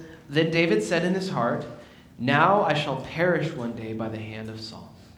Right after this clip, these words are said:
There is nothing better for me than that I should escape to the land of the Philistines. Then Saul will despair of seeking me any longer within the borders of Israel,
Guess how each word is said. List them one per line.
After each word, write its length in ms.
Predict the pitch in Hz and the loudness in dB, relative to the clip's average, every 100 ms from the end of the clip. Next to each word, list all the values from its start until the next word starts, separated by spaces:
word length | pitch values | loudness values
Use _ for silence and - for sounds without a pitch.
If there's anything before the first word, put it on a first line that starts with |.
| - - - - - | -20 -20 -20 -10 0
There 120 | 160 | 2
is 140 | 156 | 4
nothing 420 | 175 214 226 226 | 6 6 4 2
better 260 | 208 202 214 | 6 6 4
for 120 | 202 | 2
me 140 | 190 170 | 0 2
than 180 | 165 165 | 2 2
that 140 | 160 | 4
I 100 | 160 | 2
should 180 | 160 165 | 0 -4
escape 920 | 147 - - 226 247 - - - - | -6 -8 -2 0 2 -2 -6 -12 -6
to 80 | 175 | 2
the 80 | 170 | 6
land 360 | 170 170 180 | 8 8 6
of 80 | 180 | 4
the 100 | 160 | 0
Philistines. 720 | 156 156 151 151 117 104 - - - - - - - | -2 -2 -2 -4 -6 -8 -10 -16 -20 -20 -20 -20 -8
Then 140 | 135 | -6
Saul 360 | 131 151 151 160 | 2 6 6 6
will 120 | 139 | 2
despair 500 | 139 - 143 151 160 | -4 -2 0 2 0
of 120 | 156 | -2
seeking 420 | - 156 156 165 | -6 -4 -4 -2
me 180 | 147 127 | -2 -2
any 160 | 151 175 | -2 0
longer 420 | 143 120 120 123 | 0 0 -2 -4
within 220 | 127 127 | -4 -4
the 80 | 127 | -4
borders 380 | 117 131 156 156 | -4 -4 -4 -6
of 100 | 139 | -8
Israel, 500 | 113 110 107 104 | -8 -8 -8 -8